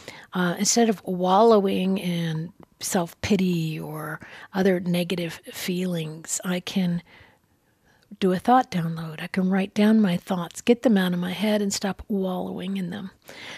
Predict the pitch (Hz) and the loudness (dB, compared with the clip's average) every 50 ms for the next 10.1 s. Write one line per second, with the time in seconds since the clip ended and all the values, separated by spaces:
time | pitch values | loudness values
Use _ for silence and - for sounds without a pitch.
0 | - - - 190 180 170 180 190 196 - 214 185 180 190 - _ _ - 208 196 | -16 -8 -4 -2 -2 -2 -2 -4 -6 -6 -10 -14 -16 -18 -20 _ _ 0 0 2
1 | 196 170 160 180 202 190 - - 269 269 - - - 185 - - - - 185 - | 0 0 -4 -6 -6 -4 0 2 2 0 0 -4 -10 -10 -10 -10 -10 -10 -8 -6
2 | - - 185 185 185 180 180 214 208 202 214 214 208 208 202 196 190 190 190 190 | -4 -4 -2 -2 -2 -4 -2 0 2 4 4 4 4 4 4 4 4 4 4 4
3 | 220 220 208 202 - - 208 208 202 - - - 233 220 214 214 - - _ _ | 2 2 0 -2 -4 -4 -4 -4 -4 -6 -2 4 6 6 6 4 0 -10 _ _
4 | _ _ - 202 190 190 - - 190 190 180 175 180 175 - - - - - - | _ _ -8 -6 -6 -4 -2 -2 0 0 -2 -4 -6 -8 -8 -6 -4 -4 -2 -4
5 | - - - - 196 202 - - - 226 220 - - 233 220 - - 214 202 220 | -4 -6 -4 -2 0 0 0 0 -2 -4 -2 -2 -2 -2 -2 -2 -2 0 2 2
6 | 220 226 233 233 247 262 269 277 - _ - 214 196 196 - - - 208 208 220 | 4 4 4 6 4 4 2 0 -2 _ -2 -2 -2 -2 -2 -4 -2 -2 -2 -2
7 | - - - - 190 180 180 175 190 180 185 180 185 180 175 - - 196 185 180 | -4 -8 -8 -4 0 0 0 0 0 -2 -2 -4 -4 -6 -6 -6 -4 -4 -2 -2
8 | 180 185 180 180 - - - - 160 170 180 - - - - - - - - - | -2 -4 -4 -4 -6 -6 -8 -8 -8 -8 -6 -4 -4 -4 -6 -10 -18 -20 -16 -10
9 | - - 196 180 196 185 185 - - - - 220 214 - - - - - - - | -4 -2 -2 -2 -2 -4 -4 -6 -6 -4 -2 -2 -2 -2 -4 -4 -2 -2 -2 -2
10 | - | -4